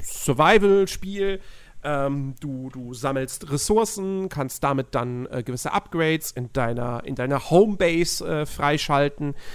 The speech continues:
Ähm, erlebst aber auch eine, eine, eine Story. Es gibt N P Cs, die geben dir Aufträge. Ähm, und, äh, ist ein ziemlich cooles Spiel, hat sogar so ein paar Dinge eigentlich auch schon,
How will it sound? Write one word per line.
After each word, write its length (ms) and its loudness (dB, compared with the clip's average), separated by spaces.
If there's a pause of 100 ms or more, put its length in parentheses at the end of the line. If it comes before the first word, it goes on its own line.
(200)
Ähm, 400 2
erlebst 320 6
aber 160 4
auch 220 4
eine, 280 -2
eine, 220 -2
eine 160 -6
Story. 500 6
Es 160 -4
gibt 160 -6
N 140 2
P 140 -2
Cs, 320 0
die 100 -12
geben 240 -4
dir 160 2
Aufträge. 640 2 (560)
Ähm, 520 2 (300)
und, 520 8
äh, 180 0
ist 220 2
ein 80 4
ziemlich 380 4
cooles 300 0
Spiel, 380 -4
hat 180 2
sogar 600 6
so 100 -2
ein 60 -2
paar 180 2
Dinge 220 2
eigentlich 320 -4
auch 140 2
schon, 380 0